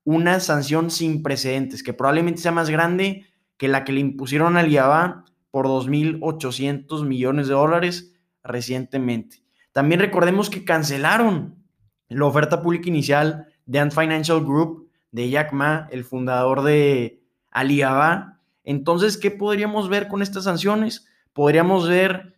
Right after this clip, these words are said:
pues, una sanción monetaria o podría también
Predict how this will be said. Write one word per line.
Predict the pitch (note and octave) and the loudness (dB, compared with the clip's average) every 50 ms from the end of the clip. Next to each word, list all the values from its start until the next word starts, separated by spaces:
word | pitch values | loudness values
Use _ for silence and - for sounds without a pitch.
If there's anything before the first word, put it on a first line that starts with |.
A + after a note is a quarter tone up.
| _ _ | _ _
pues, | - F3+ E3+ | -6 -6 -4
una | E3+ E3+ E3+ F3 | -2 -2 -2 -2
sanción | E3 E3+ D#3+ D3 D3+ D#3+ D#3 | -2 -2 -2 -2 0 0 0
monetaria | E3 E3+ E3 D#3 D3 D3 D3+ D#3 D#3+ E3 F3 F#3+ G3 G3 G3 - - _ _ _ | 2 2 2 2 0 0 2 2 2 4 4 2 0 0 -4 -8 -14 _ _ _
o | - D3 D3+ - | -4 -4 -4 -2
podría | D3+ D3 D3+ D3+ D#3 F3 G#3 G#3 G#3 | 0 2 2 4 4 2 0 0 0
también | A3+ G#3+ G3 F3+ E3+ E3 F#3 G#3+ A#3 A#3 G#3 - - - | 0 0 2 2 2 4 4 4 4 2 0 -2 -6 -10